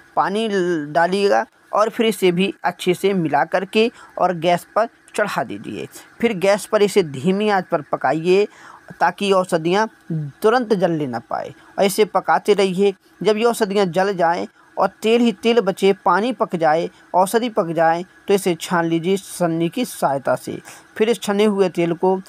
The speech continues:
आप एक शीशी में भर के रखिए। बस आपका तेल बन करके रेडी हो गया है, तैयार हो गया है। अब आइए जानते हैं इस दिव्य तेल को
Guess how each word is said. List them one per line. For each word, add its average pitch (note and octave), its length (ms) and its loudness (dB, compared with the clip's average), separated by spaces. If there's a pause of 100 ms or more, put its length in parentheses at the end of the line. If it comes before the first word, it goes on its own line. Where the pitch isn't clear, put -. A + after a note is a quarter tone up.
(220)
आप F3 200 0
एक F#3 120 -2
शीशी F#3 360 -2
में A3 80 0
भर F3+ 120 -2
के E3 160 -4
रखिए। F3 440 -2 (300)
बस F3 240 -2 (120)
आपका E3 480 2 (320)
तेल F#3 160 4
बन E3+ 160 -2
करके E3+ 340 0
रेडी D3+ 240 0
हो F3 160 2
गया F3 160 2
है, F3+ 140 -2 (300)
तैयार C#3+ 400 2
हो C#3 200 -10
गया - 240 -14
है। F2+ 160 -12 (440)
अब E3 100 -2
आइए G#3 180 2
जानते F#3 380 0
हैं F#3+ 260 -2 (760)
इस F#3+ 240 -4
दिव्य F#3 400 0
तेल F3 280 0
को F3 260 0